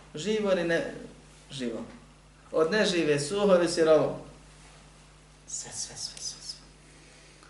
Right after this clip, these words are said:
Ali ovdje nije poenta samo sjetit se da Allah zna sve, nego pokušati zamisliti da Allah zna svaku tu jedinku od tih stvari. I da je to,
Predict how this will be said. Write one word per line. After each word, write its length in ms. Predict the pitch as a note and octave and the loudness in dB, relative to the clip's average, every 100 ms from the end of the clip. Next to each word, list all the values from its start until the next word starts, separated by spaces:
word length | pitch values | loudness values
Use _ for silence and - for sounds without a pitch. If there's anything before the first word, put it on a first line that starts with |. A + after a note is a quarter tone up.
| - | -6
Ali 120 | D#3+ | -2
ovdje 140 | F#3+ | 0
nije 320 | A3+ A3+ G3+ - | 4 2 2 0
poenta 300 | A3 G3+ F#3+ | -2 0 0
samo 400 | G#3 F#3 E3+ - - - - - - - - | 0 0 0 -4 -16 -20 -20 -20 -20 -20 -18
sjetit 300 | - G#3+ G3+ | 0 2 4
se 60 | E3 | 4
da 160 | E3 F3 | 6 8
Allah 260 | E3+ D#3 D3 | 8 6 4
zna 180 | D#3+ C#3 | 2 2
sve, 340 | - C3+ - - - - | 2 0 0 -6 -18 -6
nego 200 | E3 E3 | 0 0
pokušati 560 | E3+ B3 B3 A#3 G#3 G3+ | 4 2 2 -2 0 2
zamisliti 440 | G#3 A3 G#3+ F#3+ | 4 4 4 2
da 140 | F#3 G3+ | 6 6
Allah 280 | G3+ F#3 | 8 8
zna 180 | F#3 G3+ | 8 6
svaku 400 | F#3+ G#3+ - E3+ | 6 6 4 4
tu 220 | D3+ F3 | 2 2
jedinku 580 | D#3 D#3+ D3+ D3 C3 C3+ | 6 6 6 4 2 2
od 120 | C3+ | -2
tih 200 | C#3 A#2+ | -2 -4
stvari. 360 | - - G#2+ - - - - - - - - - - - - - - - - - - - - | -6 -8 -8 -8 -12 -16 -18 -16 -16 -16 -20 -20 -20 -20 -20 -20 -20 -20 -20 -20 -20 -20 -10
I 80 | C#3+ | -4
da 80 | D3 | -2
je 160 | C#3+ | -2
to, 320 | F3+ D#3+ C3+ | 0 0 -2